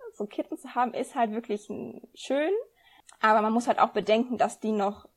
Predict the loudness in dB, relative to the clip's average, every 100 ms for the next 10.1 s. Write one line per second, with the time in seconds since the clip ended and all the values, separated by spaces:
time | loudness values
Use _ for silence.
0 | -8 -6 -4 0 2 2 0 -2 0 0
1 | 0 -4 -4 -6 -6 -6 -6 -8 -6 -6
2 | -6 -10 -10 -4 2 2 0 -10 -2 2
3 | 2 0 -4 -6 -6 -6 -4 -2 0 0
4 | -2 -2 -2 -2 -4 -4 -4 -8 -8 -10
5 | -20 -20 _ 0 0 0 0 2 2 -2
6 | -4 -4 -2 -2 -2 -2 -2 -2 -4 -10
7 | -10 -8 -10 -8 0 0 2 0 0 -2
8 | -4 -8 -6 -6 -6 -6 -6 -6 2 4
9 | 4 0 -2 -2 -2 -6 -4 -4 -4 -6